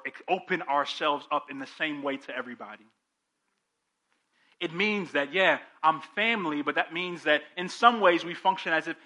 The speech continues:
everybody should have the same amount of access into our lives. And I don't know about you, but to have a few friends is hard enough as it is.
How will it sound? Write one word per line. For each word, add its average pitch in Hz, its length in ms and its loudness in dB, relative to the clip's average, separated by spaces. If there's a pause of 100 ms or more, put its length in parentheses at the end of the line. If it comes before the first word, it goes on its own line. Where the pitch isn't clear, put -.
(120)
everybody 202 500 8
should 190 180 -2
have 180 240 4
the 156 100 -2
same 196 360 -4
amount 175 240 6
of 170 80 2
access 180 500 4
into 151 300 -8
our 139 160 4
lives. 120 440 -2 (840)
And 175 120 4
I 185 80 10
don't 208 140 8
know 185 80 6
about 147 400 4
you, 175 320 -2 (220)
but 170 160 6 (180)
to 202 100 4
have 240 320 8
a 180 120 0 (120)
few 285 200 6
friends 170 360 4
is 156 120 -2
hard 170 200 6
enough 160 260 2
as 143 160 0
it 139 80 -6
is. 117 260 -8